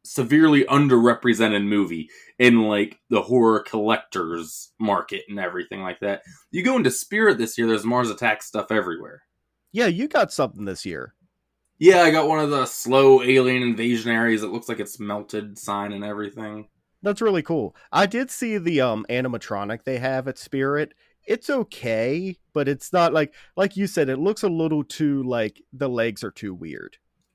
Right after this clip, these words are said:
Speaker 1: Yeah, it just looks like, the rest looks great, the limbs are odd.
Speaker 2: Also, like, why'd they make it so big? Like, the Martians are, like, four feet tall.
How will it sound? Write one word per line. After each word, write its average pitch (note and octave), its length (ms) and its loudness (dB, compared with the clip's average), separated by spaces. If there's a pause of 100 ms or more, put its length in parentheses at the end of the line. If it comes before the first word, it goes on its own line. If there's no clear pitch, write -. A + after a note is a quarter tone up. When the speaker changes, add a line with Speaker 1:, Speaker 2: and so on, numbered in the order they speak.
(180)
Speaker 1:
Yeah, G#2+ 300 6
it F#2 80 -4
just F#2 200 -10
looks - 160 -12
like, G2 160 -12 (220)
the B2 120 0
rest E3+ 300 -2
looks B2 160 -8
great, G#2+ 320 -2
the G#2 80 -8
limbs G#2 320 -4
are F#2 140 -6
odd. F2 300 -10 (420)
Speaker 2:
Also, C#4+ 260 0
like, A3+ 200 0
why'd C4+ 240 2
they D4+ 100 -2
make E3+ 280 0
it G3 120 -2
so E3+ 180 0
big? B2+ 560 -2 (220)
Like, G3 220 -2
the F#3 60 2
Martians G3 520 0
are, F#3 100 2
like, D#3+ 220 0
four D#3+ 260 -4
feet C#3 280 -8
tall. B2+ 360 -4